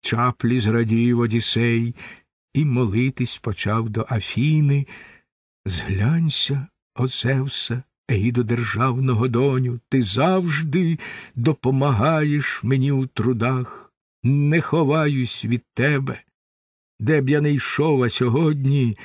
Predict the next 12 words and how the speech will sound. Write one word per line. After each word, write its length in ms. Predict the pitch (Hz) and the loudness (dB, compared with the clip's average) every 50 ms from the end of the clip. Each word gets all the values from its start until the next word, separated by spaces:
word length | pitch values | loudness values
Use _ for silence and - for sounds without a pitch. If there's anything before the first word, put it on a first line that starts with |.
| - - - - _ _ | -20 -20 -20 -20 _ _
мені 340 | - 113 117 123 139 147 - - | 0 2 2 2 2 0 0 0
особливо 960 | 147 143 - - - 143 131 120 117 123 123 120 139 139 131 120 104 101 101 | -2 -2 -2 0 0 0 0 0 0 -2 0 0 2 2 2 2 0 0 -2
потрібна 920 | - - 110 - - - 101 107 139 143 127 113 104 107 107 110 107 95 90 - - - - - - | -2 -4 -6 -4 -4 -4 -2 0 0 0 0 -2 0 0 0 0 0 -2 -4 -6 -10 -16 -18 -12 -6
ласка 600 | - 107 110 117 113 110 101 - - - - 90 | -2 -2 0 0 0 -2 -2 -4 -4 -4 -6 -8
твоя. 720 | - - - 87 92 95 85 - 87 87 90 92 90 87 87 - _ _ _ _ _ _ _ | -8 -8 -10 -6 -6 -4 -4 -2 -2 -2 -2 -2 -4 -6 -10 -12 _ _ _ _ _ _ _
Дай 360 | 113 113 160 151 143 135 123 | -4 -2 0 0 0 0 0
зі 200 | 107 87 95 113 | 0 -2 -2 -2
славою 960 | - - - 113 107 107 120 131 123 117 117 110 101 98 92 90 104 98 90 - - - - - - _ _ _ _ _ _ | -2 -2 -2 -2 0 0 0 0 2 0 0 0 0 -2 0 0 -4 -4 -6 -10 -16 -18 -20 -20 -20 _ _ _ _ _ _
до 120 | - 123 117 | -4 -4 -4
кораблів 720 | - - 113 113 113 113 104 95 87 117 127 117 101 95 | -2 -2 0 0 0 0 0 0 0 2 2 0 0 0
нам 200 | 95 101 98 95 | -2 -2 -2 -2
вернутись, 960 | 87 101 104 95 101 98 98 127 147 139 127 - - 85 - - - - - | -2 -2 -2 0 0 0 2 2 2 0 0 -2 -6 -4 -4 -4 -4 -4 -6